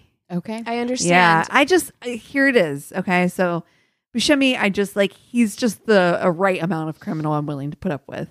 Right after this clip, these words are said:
Speaker 3: Right? Like, just a, just
Speaker 2: I don't know. You haven't
Speaker 3: not.
Speaker 2: seen Boardwalk
Speaker 3: It's
Speaker 2: Empire,
Speaker 3: true. No, I
Speaker 2: though.
Speaker 3: haven't seen enough of Boardwalk Empire to,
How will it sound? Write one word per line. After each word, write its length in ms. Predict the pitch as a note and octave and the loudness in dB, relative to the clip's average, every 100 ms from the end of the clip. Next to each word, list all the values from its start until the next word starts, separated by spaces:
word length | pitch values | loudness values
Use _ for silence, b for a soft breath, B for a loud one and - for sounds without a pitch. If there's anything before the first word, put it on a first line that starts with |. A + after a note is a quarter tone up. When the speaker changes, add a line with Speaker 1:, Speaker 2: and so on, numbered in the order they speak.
| G3 | 0
Speaker 3:
Right? 360 | A#3+ B3+ - | 2 2 0
Like, 260 | G#3+ G#3 - _ _ _ _ _ - | -4 -4 -4 _ _ _ _ _ -2
just 280 | B4 A#4+ A#4 | 0 0 -2
a, 280 | G4+ F#4+ G#4 | -2 -4 -6
just 160 | A4 E4+ | -2 0
Speaker 2:
I 40 | |
don't 180 | E4 F#4 | 2 4
know. 80 | F4+ | 4
You 180 | C4+ D4 | 2 0
haven't 340 | G#4+ E4+ C#4+ F4+ | 2 2 2 0
Speaker 3:
not. 100 | - | -2
Speaker 2:
seen 240 | D#4 D#4 | -2 -2
Boardwalk 360 | C4+ B3 A3 G#3 | -2 -2 -2 2
Speaker 3:
It's 220 | F#3+ F#3+ | 0 2
Speaker 2:
Empire, 160 | F3 A#3 | 4 4
Speaker 3:
true. 20 | |
No, 120 | F#3 A3 | 4 2
I 40 | |
Speaker 2:
though. 60 | A#3 | 4
Speaker 3:
haven't 260 | B3 A3+ | 2 -2
seen 220 | F#3+ G#3+ G3 | -4 -4 -2
enough 280 | F3+ E3+ | -2 -6
of 140 | D#3+ D3+ | -8 -16
Boardwalk 380 | E3+ D#3 D3+ F3 | -16 -14 -12 -8
Empire 460 | E3 F3+ D#3+ D#3 | -8 -6 -4 -2
to, 360 | E3 E3 D#3+ D#3+ | -4 -6 -6 -6